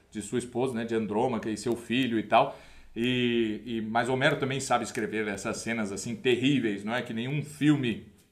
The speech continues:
ah, moderno consegue, ah, expressar aquilo que nós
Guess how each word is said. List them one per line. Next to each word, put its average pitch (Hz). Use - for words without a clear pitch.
ah, 107
moderno 135
consegue, 143
ah, 135
expressar 196
aquilo 143
que 156
nós 143